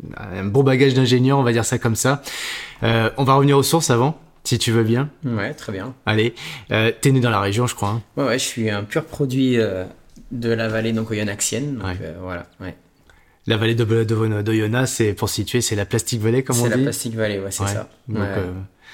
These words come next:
Speaker 1: et là, euh, c'est aussi, c'est pas que ça, c'est aussi beaucoup de nature autour de chez toi.
Speaker 2: Ouais, c'est ça. En fait, il y a vraiment une culture, euh, une culture donc industrielle avec beaucoup d'industries, euh, et d'entreprises liées, euh,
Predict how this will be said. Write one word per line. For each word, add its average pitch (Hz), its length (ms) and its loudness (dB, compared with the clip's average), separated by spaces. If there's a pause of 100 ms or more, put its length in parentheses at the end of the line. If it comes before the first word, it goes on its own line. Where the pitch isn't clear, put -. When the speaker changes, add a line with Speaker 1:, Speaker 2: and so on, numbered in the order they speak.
(340)
Speaker 1:
et 98 60 0
là, 101 360 0
euh, 90 40 -2
c'est 113 160 -2
aussi, 110 240 0
c'est 98 140 0
pas 117 120 0
que 110 140 -2
ça, 123 140 0
c'est 110 180 -2
aussi 98 160 -4
beaucoup 104 240 -4
de 110 60 0
nature 104 260 -2
autour 98 200 -6
de 95 60 -4
chez 92 140 -6
toi. 117 240 -6 (160)
Speaker 2:
Ouais, 117 200 -4
c'est - 140 -8
ça. 98 220 -8
En 98 60 -10
fait, 113 280 -6
il 120 40 0
y - 20 0
a 110 60 0
vraiment 110 280 0
une 117 120 -2
culture, 113 500 -2
euh, 101 180 0
une 101 120 -6
culture 107 340 -6
donc 104 160 -8
industrielle 110 540 -4
avec 98 200 -10
beaucoup 107 220 -16
d'industries, 110 680 -6
euh, 95 720 -10 (120)
et 117 100 -10
d'entreprises 110 600 -6
liées, 104 440 -4
euh, 90 200 -10